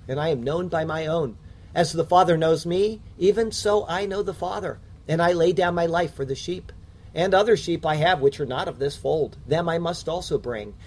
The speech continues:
and they will hear my voice, and there will be one flock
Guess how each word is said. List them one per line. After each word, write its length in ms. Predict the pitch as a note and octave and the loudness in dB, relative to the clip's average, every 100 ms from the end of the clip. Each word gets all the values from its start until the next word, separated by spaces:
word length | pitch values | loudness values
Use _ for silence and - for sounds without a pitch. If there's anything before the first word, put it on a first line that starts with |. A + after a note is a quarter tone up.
| - C#3+ | -10 0
and 120 | D3+ | 6
they 120 | D3+ | 8
will 140 | D3 | 8
hear 200 | B2+ E3+ | 4 2
my 160 | D#3+ D3 | 2 2
voice, 380 | C#3 D3+ F3 D3 | 4 0 0 -2
and 100 | C#3 | 2
there 100 | D3 | 4
will 140 | C#3+ | 4
be 220 | C#3+ C#3+ - | 2 -4 -6
one 180 | G2+ A2 | -8 -8
flock 380 | - G2+ - | -8 -10 -12